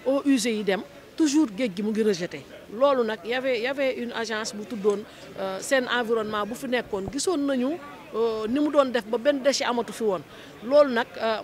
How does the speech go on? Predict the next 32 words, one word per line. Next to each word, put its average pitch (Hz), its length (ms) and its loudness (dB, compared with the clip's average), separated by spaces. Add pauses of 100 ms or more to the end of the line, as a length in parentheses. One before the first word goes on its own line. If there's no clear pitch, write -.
man 254 200 -2
j'avais 277 260 2
dit 262 220 2
que 269 80 4
ni 226 140 4
man 233 280 -2
romb 262 280 2
naa 240 200 0
phase 220 400 0
u 214 320 0
projet 208 540 0
dépollution 214 560 -2
de 185 80 -6
la 196 180 -2
baie 208 200 -2
de 202 60 -6
Hann. 180 260 -4 (560)
Projet 254 320 2
bi 214 80 -6
ma 262 100 0
nekk 254 260 -2
di 208 120 -6
dox 214 180 -6
léegi, 196 260 -2
maa 220 200 -4
ngi 233 40 -8 (120)
ciy 220 40 -6
dox 214 220 -2
ay 226 180 -2
jéego 208 300 -2
yu 196 100 -6
bari 226 240 0